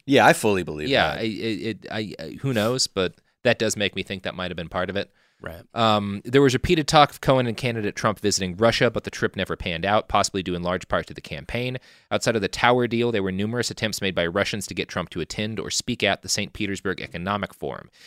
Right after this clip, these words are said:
Speaker 2: He turned them all down due to time constraints. Joseph Mifsud is a Maltese national and a professor at the London Academy of Diplomacy. He has connections to employees of the Internet Research Agency. Mifsud met our old buddy George Papadopoulos in the spring of two thousand sixteen after Papadopoulos had become a policy advisor to the Trump campaign.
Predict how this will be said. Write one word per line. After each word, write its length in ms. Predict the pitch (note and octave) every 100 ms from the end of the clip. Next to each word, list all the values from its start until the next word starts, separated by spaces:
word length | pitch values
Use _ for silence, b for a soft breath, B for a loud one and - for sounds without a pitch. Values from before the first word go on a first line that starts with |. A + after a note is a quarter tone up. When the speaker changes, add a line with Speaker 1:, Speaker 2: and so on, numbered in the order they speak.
| b
Speaker 2:
He 100 | G2+
turned 200 | - A#2+
them 100 | G#2
all 100 | F#2+
down 220 | F#2+ F2 E2+
due 120 | D#2+
to 80 | D2
time 400 | - A2 G#2+ F2
constraints. 640 | D#2+ - - - - - b b b
Joseph 280 | C#3 C#3+ D#3
Mifsud 440 | B2 C3+ - D3
is 120 | C3+ A#2+
a 40 |
Maltese 420 | G#2+ G2+ G#2 F#2+
national 480 | G2+ G#2+ - A2 G#2+
and 80 | E2
a 40 |
professor 440 | - F2+ G2 F#2+ G2
at 100 | -
the 80 |
London 320 | E2 F#2 F2+ F2
Academy 380 | - F#2 E2
of 60 | D2
Diplomacy. 580 | - - G#2+ A2 B2 A#2 -
He 80 | F2
has 80 |
connections 420 | - F#2+ F#2+ A2 G2
to 120 | G2
employees 480 | F2 - F#2+ F#2 F#2+
of 80 | E2
the 140 | E2+
Internet 300 | E2+ E2 -
Research 340 | G2 - G2 G2+
Agency. 500 | F#2+ G2+ F#2+ A2 A#2 b b b
Mifsud 400 | A#2 B2 - A#2
met 220 | A2+ G#2+ -
our 200 | G#2 G2
old 200 | G2+ F#2+
buddy 220 | F#2+ F#2+
George 460 | F2 G2 F#2+ F#2 -
Papadopoulos 800 | G2+ - D#2+ B2+ C3 D#3 D#3+ -
in 100 | G2+
the 60 |
spring 280 | F#2 - G#2
of 60 | F2+
two 120 | A2
thousand 300 | G#2 F#2+ F2
sixteen 540 | - G#2+ - B2 B2+ C#3
after 280 | F2+ -
Papadopoulos 640 | F#2 G2 E2+ F#2 F2+ F2+ -
had 80 | -
become 200 | F2+ D#2+
a 60 |
policy 420 | - G#2+ A2 -
advisor 360 | G2 F2+ F2+ F2
to 60 | D#2
the 60 |
Trump 280 | - A#2 -
campaign. 440 | B2+ A2+ B2+ C3